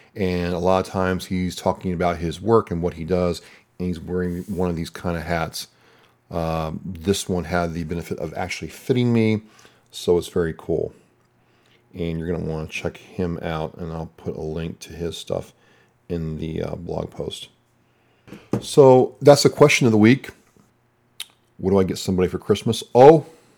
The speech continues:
wait a minute. I got a follow-up to that one. Also, for the question of the week, you want to go to Vovo Prints. And I'm gonna put that in the, uh,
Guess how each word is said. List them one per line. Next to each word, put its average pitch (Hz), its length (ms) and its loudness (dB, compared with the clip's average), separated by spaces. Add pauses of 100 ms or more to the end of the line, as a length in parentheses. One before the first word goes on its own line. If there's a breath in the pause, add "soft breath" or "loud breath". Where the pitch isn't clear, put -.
(140)
wait 101 160 2
a 113 40 2
minute. 110 280 2 (340)
I - 60 -8
got 92 120 -2
a 87 60 -8
follow-up 98 360 -2
to - 100 -18
that 92 180 -2
one. 90 220 -2 (680 loud breath)
Also, 98 520 4
for - 140 -12
the 87 60 -8
question - 360 -2
of 92 100 -2
the 82 60 -4
week, 92 320 -4
you 92 200 0
want 90 480 -2
to 90 540 -2
go 90 320 0
to 87 640 -6
Vovo 87 840 2
Prints. - 520 -4 (680 soft breath)
And 98 100 -10
I'm 87 60 -6
gonna 82 120 -6
put - 260 -10
that 104 400 0
in 90 160 -2
the, 80 320 -8
uh, 82 340 -8